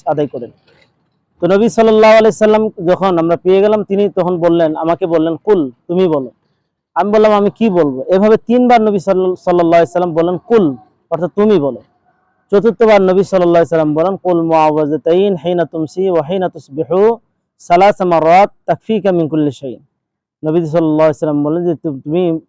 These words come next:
সকাল সন্ধ্যায় মুআওয়াযাতাইন তথা সূরা ফালাক, সূরা নাসের আমল করো তিনবার করে। আল্লাহ পাক রব্বুল আলামিন এর আমলের মধ্যে তুম-, এগুলো তোমার জন্য যথেষ্ট হয়ে যাবে, তথা তোমার সমস্ত বিপদ আপদ থেকে আল্লাহ তাআলা এর দ্বারা হেফাজত করবেন।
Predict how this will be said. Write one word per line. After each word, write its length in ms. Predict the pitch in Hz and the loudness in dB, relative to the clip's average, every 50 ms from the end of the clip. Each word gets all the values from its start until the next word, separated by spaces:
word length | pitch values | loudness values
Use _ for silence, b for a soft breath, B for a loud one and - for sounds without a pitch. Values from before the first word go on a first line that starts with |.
| _ _ | _ _
সকাল 400 | _ _ - 170 160 - 196 196 | _ _ -6 -4 0 0 0 0
সন্ধ্যায় 380 | 170 - - 165 160 170 185 190 | 0 -2 -4 -4 -2 0 0 0
মুআওয়াযাতাইন 840 | 170 160 160 156 156 156 147 156 139 139 139 - 156 151 151 156 143 | 0 0 0 0 0 0 0 -2 -4 -4 -4 -4 -2 -2 -2 -4 -6
তথা 220 | 156 147 127 151 135 | -8 -10 -10 -12 -14
সূরা 260 | - - 165 160 147 | -10 -6 -4 -4 -4
ফালাক, 280 | - - 156 160 170 - | -4 -2 -2 -2 -2 -2
সূরা 220 | _ - 160 156 143 | _ -6 -6 -6 -4
নাসের 300 | 147 165 175 - 175 165 | -2 -4 -4 -4 -4 -4
আমল 240 | 151 147 143 139 | -4 -4 -6 -8
করো 300 | 120 - 147 151 175 190 - _ _ _ _ _ _ _ _ _ _ | -8 -8 -6 -6 -6 -6 -8 _ _ _ _ _ _ _ _ _ _
তিনবার 340 | 226 247 233 220 196 165 147 | -2 0 2 2 0 0 0
করে। 220 | - 165 165 196 233 226 - _ _ _ _ _ _ _ | -2 -2 0 0 -2 -4 -6 _ _ _ _ _ _ _
আল্লাহ 220 | 160 165 170 156 | -2 0 0 0
পাক 240 | 135 170 170 156 - | 2 0 0 0 0
রব্বুল 280 | 160 151 127 123 156 151 | -4 -4 -4 -4 -2 0
আলামিন 360 | 147 151 151 165 170 175 175 | 2 2 2 0 0 -2 -4
এর 160 | - 170 160 | -4 -2 0
আমলের 360 | 160 160 160 170 180 202 214 | 0 0 0 -2 -2 -2 -2
মধ্যে 240 | 196 180 170 151 165 147 | -2 -2 -2 -2 -4 -6
তুম-, 220 | - 160 175 170 - _ | -6 -8 -10 -12 -12 _
এগুলো 340 | - 180 180 180 233 226 220 | 0 0 0 2 2 0 -2
তোমার 240 | 190 - 190 185 175 | -2 -2 -2 -2 0
জন্য 220 | 165 175 170 165 143 | 0 0 0 0 0
যথেষ্ট 360 | 151 160 - 202 - - 190 | -2 -2 -2 -4 -6 -4 -4
হয়ে 200 | 160 147 151 143 | -4 -2 -2 -2
যাবে, 280 | 131 139 135 160 196 202 - _ _ _ _ _ _ _ | -4 -4 -4 -4 -6 -8 -12 _ _ _ _ _ _ _
তথা 380 | 170 165 160 - 175 185 170 156 139 | -4 -4 -2 0 2 2 2 2 0
তোমার 220 | - 160 156 156 139 | -2 -4 -4 -4 -6
সমস্ত 420 | - - 170 180 180 160 - - | -6 -8 -6 -6 -6 -6 -6 -6
বিপদ 300 | 156 151 170 160 160 131 | -4 -2 -2 -2 -2 -4
আপদ 200 | 156 139 131 131 - | -4 -6 -6 -8 -4
থেকে 180 | - 175 160 165 | -4 -2 0 0
আল্লাহ 220 | 165 156 156 156 143 | 0 0 0 -2 -2
তাআলা 180 | - 151 147 | -2 -2 -2
এর 60 | 147 | -2
দ্বারা 220 | 135 123 160 170 180 | -2 -2 -2 -2 0
হেফাজত 420 | 156 147 143 165 160 143 151 - | -2 -2 -2 -2 -2 -2 -4 -8
করবেন। 320 | 120 135 123 117 110 95 | -10 -12 -14 -14 -14 -18